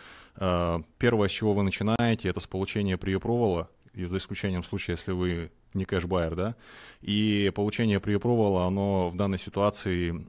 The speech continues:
э, не является какой-то такой ненужной формальностью. Это тот документ, это тот, э, э, так скажем, первоисточник, э, по информации которого мы с вами действуем дальше.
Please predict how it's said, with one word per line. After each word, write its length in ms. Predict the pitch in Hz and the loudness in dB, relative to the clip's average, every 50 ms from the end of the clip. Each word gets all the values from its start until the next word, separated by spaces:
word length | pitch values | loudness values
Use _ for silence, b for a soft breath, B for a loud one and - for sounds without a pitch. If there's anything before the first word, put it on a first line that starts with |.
| - - | -10 -8
э, 420 | 98 92 92 90 90 90 87 87 | -4 -2 -2 0 0 0 0 0
не 180 | 92 95 98 95 | 0 0 0 0
является 420 | 90 92 104 107 104 98 - 95 | 0 0 0 0 0 -2 -4 -6
какой-то 580 | - - - - 92 87 - 90 87 85 80 - _ _ | -8 -6 -4 -4 -2 0 0 0 0 0 -2 -4 _ _
такой 260 | - 92 - 104 95 | -8 -4 0 0 0
ненужной 360 | 90 92 95 95 90 90 90 | 2 0 0 -2 -2 -2 -4
формальностью. 720 | - - 92 92 95 95 90 87 82 - - - 87 80 | -4 -4 -2 0 2 2 2 0 -4 -6 -8 -10 -8 -6
Это 360 | 82 85 - - 92 92 90 B B B B B B B _ | -6 -4 -2 -2 0 0 -2 B B B B B B B _
тот 200 | - - - 196 | 2 2 2 4
документ, 560 | 185 196 - - 190 202 220 240 247 131 - | 2 -2 -2 0 0 0 2 2 0 0 -2
это 180 | - 90 - 87 | -4 -4 -4 -6
тот, 380 | - - 101 98 95 - - - - | -2 0 0 0 0 -4 -10 -12 -6
э, 380 | - 92 87 87 87 87 87 87 85 78 b b b b b b b b b _ _ _ _ | -4 -2 0 0 0 0 0 0 -2 -6 b b b b b b b b b _ _ _ _
э, 460 | - 92 92 85 87 85 85 82 80 76 b b b b b - - - - | -8 -4 -4 -2 -2 -2 -2 -2 -4 -6 b b b b b -20 -20 -8 -6
так 120 | - 92 | -6 -2
скажем, 240 | - - 92 90 87 | -2 0 0 0 -2
первоисточник, 920 | - - 110 107 101 95 92 - - - 123 113 - - 95 82 - - _ _ _ _ _ | 2 2 2 4 4 2 0 0 0 -2 -2 -2 -2 -4 -6 -6 -6 -12 _ _ _ _ _
э, 320 | - 87 90 90 87 85 85 - | -4 -2 0 0 0 -2 -4 -4
по 180 | - 113 113 110 | 0 2 2 2
информации 480 | 98 - 104 101 104 104 101 - - | 2 0 0 0 0 0 0 0 -2
которого 460 | 92 - 92 - 113 117 117 110 98 92 | -4 -4 -2 0 2 4 4 4 2 2
мы 100 | 95 92 | 0 -2
с 80 | - | -4
вами 200 | - 98 92 92 | -4 -4 -2 -2
действуем 400 | 85 92 98 92 - - 92 87 | -2 -2 -4 -4 -4 -6 -4 -2
дальше. 320 | 85 90 85 80 - - | -2 -2 -2 -4 -6 -12